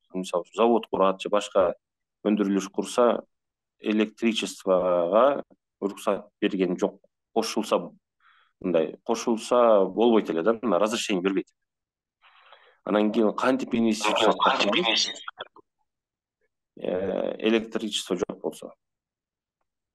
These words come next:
Бул, э, түзмө-түз байланышкан да. Эми ал бул жакта,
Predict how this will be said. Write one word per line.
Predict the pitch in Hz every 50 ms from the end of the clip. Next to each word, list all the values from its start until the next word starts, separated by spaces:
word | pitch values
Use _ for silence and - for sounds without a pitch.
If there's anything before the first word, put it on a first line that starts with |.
| _ _ _ _ _ _ _ _ _ _ _ _ _ _ _ _ _ - - _ _ _ _ _ _ _ _ _
Бул, | - 120 135 139 123 107 78 98
э, | 101 98 -
түзмө-түз | - - 147 143 139 135 131 127 123 - 127 104 101
байланышкан | 90 98 95 92 90 87 87 - - 78 78 78
да. | - 131
Эми | 143 139 135 127 113 101
ал | 110 113
бул | 110 107 120 120
жакта, | 117 131 120 113 123 - - - 143 143 139 131 120 101